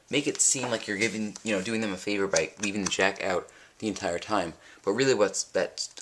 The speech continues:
allowing you to do is when you hold the cards like this, you could catch onto the j-, you can hold onto the jack and their card. So when you do the tossing motion while holding onto with all four fingers, thumb on top,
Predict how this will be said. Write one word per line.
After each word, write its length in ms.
allowing 300
you 80
to 80
do 240
is 220
when 120
you 80
hold 280
the 60
cards 260
like 180
this, 300
you 100
could 160
catch 340
onto 260
the 120
j-, 180
you 160
can 120
hold 240
onto 340
the 80
jack 400
and 260
their 140
card. 360
So 140
when 120
you 60
do 120
the 80
tossing 480
motion 400
while 180
holding 340
onto 300
with 160
all 140
four 240
fingers, 600
thumb 260
on 120
top, 420